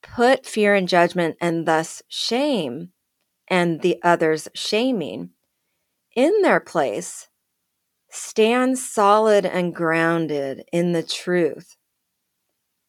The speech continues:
of what I offered, unconditional love and truth,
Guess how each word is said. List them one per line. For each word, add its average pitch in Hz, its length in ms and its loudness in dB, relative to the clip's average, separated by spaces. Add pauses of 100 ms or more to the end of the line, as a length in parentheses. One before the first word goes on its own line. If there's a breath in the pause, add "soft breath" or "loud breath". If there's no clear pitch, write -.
(140)
of 156 220 -2
what 175 260 4
I 214 220 4
offered, 151 640 -4 (680)
unconditional 170 880 -2
love 147 480 -2 (120)
and 151 200 -6
truth, - 560 -8